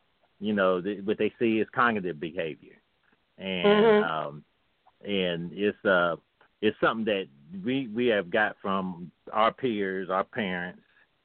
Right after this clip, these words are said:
Speaker 1: and I agree wholeheartedly when I heard, uh, heard you say that. Um, but the root of bullying comes from a, a, of a, of a, of a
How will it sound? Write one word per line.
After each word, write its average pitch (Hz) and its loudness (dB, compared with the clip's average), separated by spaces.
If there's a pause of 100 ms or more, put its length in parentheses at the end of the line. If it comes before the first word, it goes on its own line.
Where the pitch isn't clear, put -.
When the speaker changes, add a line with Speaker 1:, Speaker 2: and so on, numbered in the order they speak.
(400)
Speaker 1:
and 92 -2
I 92 2
agree 95 -6
wholeheartedly 95 2
when 90 -8
I 87 -4
heard, 92 -2 (480)
uh, 85 -2
heard 95 -4
you 82 -12
say 98 0
that. 76 -6 (800)
Um, 90 2
but 113 2 (800)
the 85 -8
root 170 2
of 113 -4
bullying 95 -2 (320)
comes 120 -4
from 110 -2
a, - 0
a, 107 0
of 95 -2
a, 98 -8
of 92 -6
a, 90 -14
of 95 -6
a 95 -2